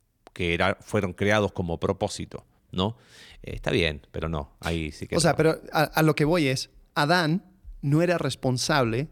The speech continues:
Speaker 1: No.
Speaker 2: de la res-, de la decisión de Eva, ni Eva, eh, responsable de la decisión de
Speaker 1: Ajá.
Speaker 2: Adán. Ah, ay, <laughs> yo escuché una vez también, <laughs> una vez que como que Adán se vio obligado a tomar de la fru-,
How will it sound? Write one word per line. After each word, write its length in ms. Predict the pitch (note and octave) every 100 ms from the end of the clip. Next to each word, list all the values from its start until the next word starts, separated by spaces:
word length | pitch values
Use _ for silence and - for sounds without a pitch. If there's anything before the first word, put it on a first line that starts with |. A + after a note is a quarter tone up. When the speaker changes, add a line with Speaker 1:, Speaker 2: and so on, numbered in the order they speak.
| -
Speaker 1:
No. 80 |
Speaker 2:
de 80 | C#3+
la 120 | A#2+
res-, 200 | A#2 A#2+ C#3
de 160 | B2+
la 160 | A2 A2
decisión 380 | G#2+ A2+ - B2+
de 120 | A#2+
Eva, 220 | G#2+ A2+ - - - -
ni 240 | C3 B2+
Eva, 320 | B2+ C3 D3 - - _ _ _ _ A#2+
eh, 100 | A#2
responsable 520 | B2+ A#2+ A#2 A2 A#2 B2
de 100 | G2+
la 120 | F#2
decisión 360 | F#2 - G#2 F#2
de 60 |
Speaker 1:
Ajá. 80 | G2
Speaker 2:
Adán. 280 | C#3 A#2 A#2 _ _ - - -
Ah, 120 | A#2 G#2+ - -
ay, 100 | A2 -
<laughs> 120 | A#2
yo 120 | - A#2+
escuché 300 | - - A#2
una 140 | A2
vez 120 | G#2+
también, 360 | - G#2+ A2+ G2+ F2+ - - - -
<laughs> 540 | - D3 - D3 - -
una 200 | C3+ B2
vez 220 | C3 B2+ - - - - _ _
que 400 | - A2 G2+ - -
como 180 | A#2 G#2
que 100 | G2+
Adán 460 | F#2+ A2 B2 C3 - _ _ -
se 260 | - B2
vio 280 | G#2 A2+ A2+
obligado 920 | A#2+ - A2 G#2 G#2 C#3+ D#3 G#2 - - - -
a 140 | - A2+
tomar 500 | - G#2+ A2+ G#2 - - - - -
de 80 | -
la 140 | G#2
fru-, 120 | G#2+